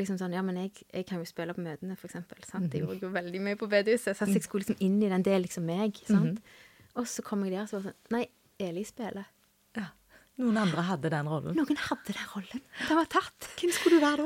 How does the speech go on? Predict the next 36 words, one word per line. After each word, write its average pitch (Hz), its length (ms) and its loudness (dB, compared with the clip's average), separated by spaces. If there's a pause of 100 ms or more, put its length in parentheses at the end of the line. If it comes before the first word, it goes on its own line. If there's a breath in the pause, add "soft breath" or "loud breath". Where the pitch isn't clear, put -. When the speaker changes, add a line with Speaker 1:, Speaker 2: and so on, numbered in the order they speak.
(160)
Speaker 1:
Og 370 60 6
jeg, 349 260 6
jeg 311 120 10
Speaker 2:
Ja. 302 100 2
Speaker 1:
fikk 381 100 -4
mest 370 240 4
en 294 80 6
sånn 254 240 4 (140)
identitetskrise 240 1160 0 (360)
der 269 160 8
nede. 208 300 6 (400)
Og, 285 260 8
og 285 220 10
liksom 262 280 6
masse - 420 0
tid 302 220 2
med 262 160 4
Gud, 370 340 6
og 254 100 4
masse, 277 400 4 (480 loud breath)
det, - 160 -2
det, 277 40 2
er 269 100 4
så, 269 100 4 (200)
det 269 100 6
var 277 60 4
så 247 140 4
bra 233 220 10
for 254 140 4
meg, 214 300 6 (100)
for 247 220 6
å, 233 240 8
for 247 240 6
å 220 60 6
bare 202 200 6
liksom, 233 320 4